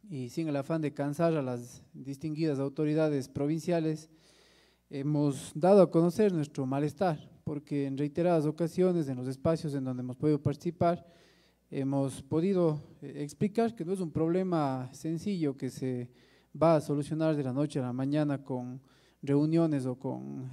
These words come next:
eh, recomendaciones que surjan de estas mesas técnicas. Eh, realmente hace falta ya tomar decisiones sobre el desarrollo de propuestas a nivel definitivo y que eso de alguna manera también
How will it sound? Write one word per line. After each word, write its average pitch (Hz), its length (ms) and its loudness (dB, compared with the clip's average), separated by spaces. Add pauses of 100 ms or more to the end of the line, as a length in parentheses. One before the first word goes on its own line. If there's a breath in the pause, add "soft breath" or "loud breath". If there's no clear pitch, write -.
eh, 131 420 -6
recomendaciones 151 840 -2
que - 100 -12
surjan 151 380 -2
de 127 60 -4
estas 123 200 -8
mesas 135 320 -4
técnicas. 131 540 -6 (680 soft breath)
Eh, 131 260 -2
realmente 160 520 2
hace 151 220 0
falta 151 380 2
ya 151 420 2
tomar 156 300 2
decisiones 156 600 0
sobre 127 460 -6 (400 soft breath)
el 127 240 -4
desarrollo 143 540 2
de 127 220 0
propuestas 147 540 -2
a 127 80 -2
nivel 139 280 0
definitivo 165 720 0
y 151 120 -2
que 196 260 0
eso 202 180 -4
de 165 80 0
alguna 180 300 2
manera 175 320 2
también 185 480 0